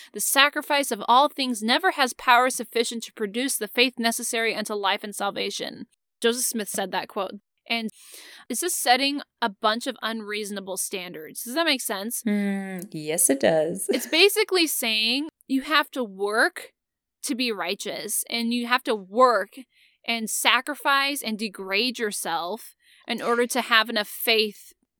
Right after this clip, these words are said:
Speaker 1: A, for life. It even says, "Unto life and salvation," to live in this life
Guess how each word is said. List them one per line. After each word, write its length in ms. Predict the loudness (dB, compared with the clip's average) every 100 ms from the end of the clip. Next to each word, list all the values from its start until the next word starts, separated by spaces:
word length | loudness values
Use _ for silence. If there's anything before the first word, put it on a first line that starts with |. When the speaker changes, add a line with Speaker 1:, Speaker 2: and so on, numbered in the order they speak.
| 2
Speaker 1:
A, 300 | 4 6 4
for 200 | 4 2
life. 460 | 8 10 10 10 6
It 120 | 2
even 380 | 0 2 2 2
says, 300 | 6 4 4
"Unto 300 | 0 2 2
life 320 | 2 2 2
and 120 | 0
salvation," 540 | 2 4 4 2 -2 -6 -10 -4
to 100 | 2
live 300 | 6 8 8
in 160 | 8 4
this 200 | 4 2
life 480 | 4 4 2 -2